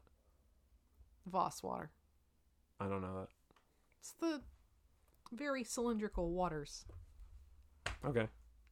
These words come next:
Speaker 1: Okay, never mind.
Speaker 2: I believe you. I don't
Speaker 1: Cut
Speaker 2: know
Speaker 1: it
Speaker 2: what
Speaker 1: out, then.
Speaker 2: Yeah, I don't know what that is. I mean, maybe that killed with our audience, but it went over my head.
Speaker 1: <laughs> Hunter
Speaker 2: Uh,
Speaker 1: doesn't know about fancy water.
Speaker 2: No, Hunter drinks his water out of an empty Gatorade bottle.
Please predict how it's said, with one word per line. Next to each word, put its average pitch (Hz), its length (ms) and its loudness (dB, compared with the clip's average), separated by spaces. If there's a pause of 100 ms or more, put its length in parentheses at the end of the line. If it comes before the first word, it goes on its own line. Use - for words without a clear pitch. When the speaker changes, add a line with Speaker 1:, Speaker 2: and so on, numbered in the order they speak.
(120)
Speaker 1:
Okay, 170 220 2 (120)
never 165 200 0
mind. 139 320 -6 (540)
Speaker 2:
I 123 100 10
believe 143 300 12
you. 107 120 12
I 107 60 12
don't 113 120 12
Speaker 1:
Cut 320 80 12
Speaker 2:
know 311 60 12
Speaker 1:
it 254 40 12
Speaker 2:
what 214 80 12
Speaker 1:
out, 139 260 10
then. 160 300 0
Speaker 2:
Yeah, 143 180 12
I 139 80 12
don't 143 120 12
know 135 80 12
what 123 120 12
that 113 140 10
is. 123 80 10
I 113 80 8
mean, 120 300 12 (120)
maybe 175 160 12
that 170 140 12
killed 139 180 12
with 113 80 12
our 107 180 12
audience, 104 220 10
but 123 140 10
it 123 40 12
went 139 140 12
over 127 160 12
my 110 160 12
head. 104 200 6 (260)
Speaker 1:
<laughs> 262 80 -4 (1500)
Hunter 277 200 8
Speaker 2:
Uh, 269 80 12
Speaker 1:
doesn't 185 200 8
know 208 160 8
about 190 300 10
fancy 226 440 4
water. 202 500 12
Speaker 2:
No, 175 260 12
Hunter 170 580 12
drinks 151 280 12
his 208 160 12
water 151 340 12
out 156 180 12
of 151 200 12
an 127 180 10
empty 226 320 8
Gatorade 196 500 12
bottle. 110 440 12